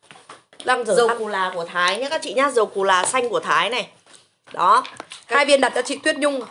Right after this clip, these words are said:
Speaker 2: Em nói thật là em đi Thái nhá, mẹ chồng em dặn, không dặn cái gì cả, chỉ dặn bảo là "Con ơi, hai năm dịch đến giờ là, là, là, là, là, là mà, mà con không có đi Thái được, mẹ hết dầu cù là để dùng rồi."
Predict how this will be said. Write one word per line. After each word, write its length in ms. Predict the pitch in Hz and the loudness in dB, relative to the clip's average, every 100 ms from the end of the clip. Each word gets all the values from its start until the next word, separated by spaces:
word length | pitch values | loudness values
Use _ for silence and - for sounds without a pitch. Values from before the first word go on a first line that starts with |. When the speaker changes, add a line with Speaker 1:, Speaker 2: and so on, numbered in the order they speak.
| - - - - | -18 -20 -16 -2
Speaker 2:
Em 120 | 262 | 0
nói 120 | 247 | 0
thật 140 | 247 254 | 0 0
là 80 | |
em 200 | 220 262 | 0 0
đi 120 | 262 262 | -2 -4
Thái 300 | 262 208 233 | 0 0 0
nhá, 160 | 302 | -4
mẹ 240 | 320 277 - | -6 -6 -2
chồng 240 | 254 220 | 0 0
em 160 | 240 262 | -2 -6
dặn, 240 | 269 262 - | -4 -4 -4
không 220 | 302 285 | -14 -8
dặn 160 | 311 262 | -8 -6
cái 120 | 180 233 | -6 -6
gì 140 | 277 | -4
cả, 200 | 208 165 160 | -2 -2 -4
chỉ 120 | 180 | -8
dặn 280 | 170 214 - | -6 -6 -2
bảo 140 | 170 | -2
là 100 | 175 | -2
"Con 280 | 175 240 233 | 0 0 0
ơi, 120 | 240 233 _ _ _ | -2 -6 _ _ _
hai 300 | 220 233 233 | 0 2 0
năm 220 | 226 220 | -4 -4
dịch 220 | 214 196 | -6 -6
đến 160 | 190 208 | -10 -4
giờ 220 | 226 185 | -2 0
là, 560 | 180 170 165 196 214 | 2 2 2 0 -2
là, 200 | 208 196 | -2 -2
là, 160 | 185 175 | -2 -2
là, 180 | 175 165 | -2 -4
là, 280 | 165 160 156 165 - _ _ - - - | -4 -6 -8 -14 -20 _ _ -20 -20 -8
là 280 | 170 170 | -2 0
mà, 260 | 165 165 160 | 0 -4 -4
mà 340 | 160 156 156 156 - - _ | -6 -6 -6 -6 -14 -20 _
con 160 | - 240 | -6 -4
không 140 | 247 | -2
có 60 | 247 | -2
đi 140 | 254 247 | -2 -6
Thái 240 | 233 202 | -2 0
được, 260 | 240 208 208 | 0 -2 -6
mẹ 260 | 202 143 | -6 -6
hết 260 | 214 302 - | -6 -8 -2
dầu 120 | 208 | -4
cù 200 | 185 170 | -2 -4
là 220 | 175 170 | 0 0
để 100 | 165 | -2
dùng 240 | 160 175 165 | -6 -8 -4
rồi." 220 | 160 | -4